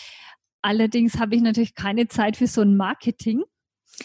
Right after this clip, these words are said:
Und da habe ich den Felix Arzt von der Ludwig Arzt G M B H gefunden, der gesagt hat, „Du, den zertifiziere ich dir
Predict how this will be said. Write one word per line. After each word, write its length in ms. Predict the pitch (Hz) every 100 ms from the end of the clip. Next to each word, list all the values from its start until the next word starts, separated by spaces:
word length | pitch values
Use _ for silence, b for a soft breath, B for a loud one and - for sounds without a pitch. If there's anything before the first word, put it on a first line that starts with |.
| B B _
Und 100 | 247
da 80 | 240
habe 120 | 226
ich 100 | -
den 140 | 269
Felix 420 | 247 240 220 214 -
Arzt 400 | 185 185 - -
von 160 | - 233
der 100 | 214
Ludwig 460 | 220 220 226 202 -
Arzt 340 | 170 - -
G 120 | 233
M 180 | 190 190
B 120 | 190
H 180 | 160 185
gefunden, 580 | 233 - 233 220 254 254
der 140 | 214
gesagt 380 | - 214 - -
hat, 140 | 233 - - -
„Du, 240 | 269 415 - _ _ _ B B B B -
den 200 | 240 226
zertifiziere 760 | - 214 240 - 208 - 247 240
ich 260 | 285 -
dir 220 | 269 302